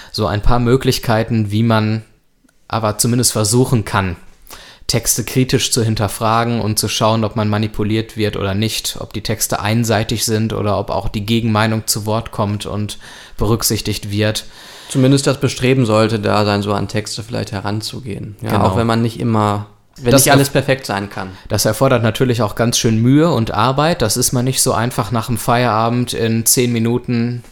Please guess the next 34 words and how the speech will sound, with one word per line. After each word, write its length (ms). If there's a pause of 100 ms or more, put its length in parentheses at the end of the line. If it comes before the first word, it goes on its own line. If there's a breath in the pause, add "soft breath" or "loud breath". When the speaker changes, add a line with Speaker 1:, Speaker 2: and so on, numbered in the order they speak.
Speaker 1:
erledigt, 520
wenn 80
man 140
sich 160
da 80
irgend 220
so 60
einen 80
Text 300
aufruft 500
am 280
Laptop 420
oder 220
wo 80
auch 120
immer. 280 (100)
Speaker 2:
Nee, 160
aber 160
ich 120
sage 260
auch 100
immer, 260
Demokratie 600
bedeutet 420
Arbeit. 640
Speaker 1:
Ja. 220
Speaker 2:
Auch 80
Informationsbeschaffung, 1300
äh, 220 (140)
bedeutet 400
sehr 140
viel 160
Arbeit, 440
also. 300